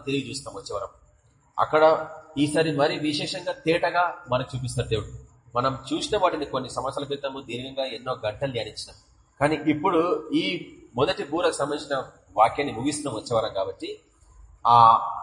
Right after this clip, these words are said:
ఎహెచ్కేల్ గ్రంథంలో ఐదవ అధ్యాయంలో ఉన్న ఆ తల వెంట్రుకలకు సంబంధించిన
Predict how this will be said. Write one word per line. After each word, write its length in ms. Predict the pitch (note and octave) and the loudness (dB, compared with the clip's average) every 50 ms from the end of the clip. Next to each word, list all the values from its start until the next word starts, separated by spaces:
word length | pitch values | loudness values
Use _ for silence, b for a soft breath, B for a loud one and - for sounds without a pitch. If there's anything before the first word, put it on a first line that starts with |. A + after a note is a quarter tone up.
| - - - | -10 -8 -2
ఎహెచ్కేల్ 380 | B2 C3 D#3+ E3+ - - D#3+ D#3+ | 0 2 2 2 0 -2 -4 -4
గ్రంథంలో 440 | F3 E3 D#3+ D#3+ D#3+ D#3+ D#3+ D3+ - - | -4 -2 -2 -2 2 2 2 2 2 2
ఐదవ 240 | A#2+ B2 - C#3+ D3 | 2 2 2 2 2
అధ్యాయంలో 360 | D3 C#3+ C#3+ C#3+ C#3+ C#3+ C#3+ | 2 2 2 0 -2 0 -2
ఉన్న 380 | C3+ C3+ C3+ C#3 C3+ C3+ B2+ A#2+ - A#2+ | -2 -4 -6 -4 -2 0 -2 -2 0 4
ఆ 380 | A#2+ A#2+ A#2+ A2+ A2 G#2+ G2 F#2 - - - - _ - | 6 6 8 8 8 6 6 2 -2 -10 -20 -20 _ 0
తల 160 | B2 - D3+ D#3 | 2 4 4 4
వెంట్రుకలకు 500 | D#3 D#3 D3+ D#3 D#3 D3+ D#3 D3+ D3 - | 4 2 2 0 2 2 2 2 2 0
సంబంధించిన 500 | - B2+ B2+ C3 B2 - - A#2+ A2 | -4 -4 -4 -4 -8 -8 -6 -4 -4